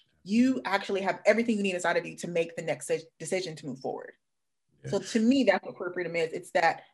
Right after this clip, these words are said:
Speaker 1: that freedom, that choice to take the next action so you can live the life you want to live, not live life you feel like you're forced to have.
Speaker 2: Yeah, I mean, you, you're preaching to me, 'cause I know I can, I can tell you the exact point in my <laughs> life. Uh, and it wasn't that long ago when I decided, you know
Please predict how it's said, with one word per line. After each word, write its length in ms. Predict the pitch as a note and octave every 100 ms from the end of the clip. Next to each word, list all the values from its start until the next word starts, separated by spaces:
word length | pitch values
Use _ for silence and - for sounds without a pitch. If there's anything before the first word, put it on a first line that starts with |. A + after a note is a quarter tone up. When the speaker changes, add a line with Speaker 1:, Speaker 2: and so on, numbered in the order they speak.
| -
Speaker 1:
that 260 | E3+ - -
freedom, 420 | A3 A#3 G#3+ G3
that 160 | E3 -
choice 540 | - A#3+ G#3 G3+ G3
to 120 | - F#3+
take 220 | G3+ G3
the 60 | F#3
next 180 | F3 -
action 360 | C#3+ - A3
so 60 | G3+
you 80 | G3
can 140 | G3
live 200 | F#3 F3+
the 80 | -
life 220 | F3 E3+ E3
you 140 | E3
want 320 | D#3 E3 -
to 120 | - D#3
live, 200 | A#2+ A#2+
not 240 | D3 -
live 160 | B2 D#3 - F3
life 220 | E3 D#3+
you 120 | E3 D#3+
feel 80 | F3
like 140 | D3
you're 100 | D3
forced 280 | - D3+ D#3
to 80 | -
have. 240 | - - - _ _ _ _ _ _
Speaker 2:
Yeah, 320 | C#2+ C#2 B1
I 20 |
mean, 380 | C2 C2+ C#2 B1
you, 140 | C#2 F2+
you're 160 | F#2+ F2+
preaching 360 | F#2+ F2 C#2+
to 40 | D#2
me, 160 | D#2
'cause 160 | C#2 C#2
I 120 | D2
know 260 | D#2 D#2 -
I 160 | D#2
can, 260 | E2 D#2+ D2+
I 160 | - F#2
can 220 | - D#2
tell 260 | - - F#2
you 140 | E2
the 100 | C#2+
exact 400 | C#2 C#2+ E2 C#2
point 200 | - D2+
in 80 | C#2
my 180 | D#2 D2+
<laughs> 60 | -
life. 540 | F#2 F2 - D#2 C#2 - - - - _
Uh, 280 | D2 C2+ C#2
and 120 | C#2
it 40 | D#2
wasn't 280 | A#2 G2
that 180 | E2+ F#2+
long 180 | F2 F2+
ago 420 | D#2+ D#2+ G2+ - -
when 180 | C#2+ C2+
I 200 | D2 D#2
decided, 540 | D2+ D#2+ E2+ D#2+ -
you 80 | D2
know 340 | D2+ D2+ C#2+